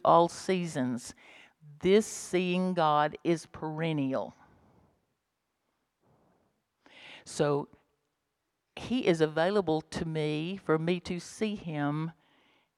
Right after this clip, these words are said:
every day. So we see him in history. We see him in creation. We see him in circumstances. We see him working in people's lives. We see him at work around us. And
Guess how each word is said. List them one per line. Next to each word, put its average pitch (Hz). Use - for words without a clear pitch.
every 170
day. 123
So 156
we 170
see -
him 160
in 147
history. 151
We 143
see 165
him 156
in 147
creation. 160
We 147
see 170
him 156
in 147
circumstances. 156
We 156
see 165
him 160
working 175
in 165
people's 165
lives. 170
We 165
see 170
him 170
at 160
work 170
around 170
us. 123
And 160